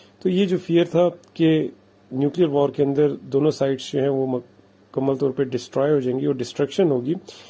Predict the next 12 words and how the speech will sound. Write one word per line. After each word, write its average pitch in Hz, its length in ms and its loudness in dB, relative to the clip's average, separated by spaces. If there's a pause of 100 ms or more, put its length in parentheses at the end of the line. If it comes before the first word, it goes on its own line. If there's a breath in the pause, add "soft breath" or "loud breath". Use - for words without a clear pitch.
(200 loud breath)
तो 196 120 4
यही 190 400 2
एक 165 140 0
रीज़न 156 260 2
था 160 120 2
जिसकी 139 300 -6
वजह 139 160 0
से 147 180 -2
यूएस 131 400 0
और 139 240 2
यूएसएसआर 127 540 -2
ने, 127 180 0